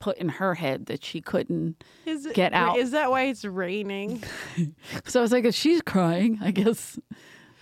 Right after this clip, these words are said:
Speaker 2: Did you really believe if you stepped on a crack, it would break your mother's back? As
Speaker 1: Um, once in a while. And then my mom was like, "That's a silly thing."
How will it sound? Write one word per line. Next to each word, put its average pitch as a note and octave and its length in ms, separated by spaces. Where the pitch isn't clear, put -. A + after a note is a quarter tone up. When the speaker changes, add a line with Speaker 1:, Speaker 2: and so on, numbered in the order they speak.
Speaker 2:
Did F#3+ 180
you A#3+ 80
really G#3 240
believe F#3+ 320
if F#3+ 120
you F#3+ 80
stepped F3 320
on F#3 80
a F3+ 60
crack, D3+ 340
it G#3+ 60
would F3+ 160
break E3 220
your F3 80
mother's E3+ 280
back? E3 380
As F#3 120
Speaker 1:
Um, C4+ 560
once D#4+ 380
in D4+ 80
a A3+ 80
while. F3+ 460
And G3+ 160
then G3+ 100
my F#3 160
mom D#3+ 300
was D#3 120
like, D#3 200
"That's - 260
a D3+ 60
silly - 400
thing." - 420